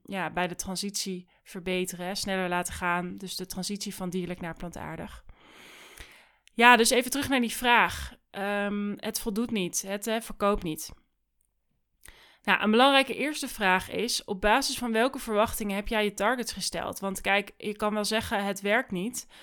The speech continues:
Maar waar ik inmiddels ook achter ben, en ik, ik, ik ben even gewoon heel eerlijk in deze aflevering, is dat veel grote bedrijven dan, eh, met alle respect, hele dure consultingbureaus inschakelen.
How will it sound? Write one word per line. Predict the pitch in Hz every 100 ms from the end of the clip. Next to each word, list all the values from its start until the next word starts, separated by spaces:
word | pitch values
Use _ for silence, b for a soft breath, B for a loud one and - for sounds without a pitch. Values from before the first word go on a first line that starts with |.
| B B B
Maar | 202 196 202
waar | 196 214
ik | 233
inmiddels | 226 226 -
ook | 220 247
achter | - - 208
ben, | 170 185 220
en | 208
ik, | 202 202 -
ik, | 185 -
ik | 202 185
ben | 208 214
even | 220 -
gewoon | - 214
heel | 208 202 240
eerlijk | - 220 214
in | 196
deze | 180 185
aflevering, | - 175 175 170 175 175 175 220 247 B B B
is | 208
dat | 214 214
veel | - 240
grote | 240 214 233 226
bedrijven | - 202 233 240 190 185
dan, | 185 185 190 - _ _ -
eh, | 190 180 175 -
met | - 190 196
alle | - 196
respect, | 190 - 208 202
hele | - 208 240
dure | 214 214 202
consultingbureaus | 202 185 208 247 233 196 185 185 190 -
inschakelen. | - 190 - 190 175 175 175 185 311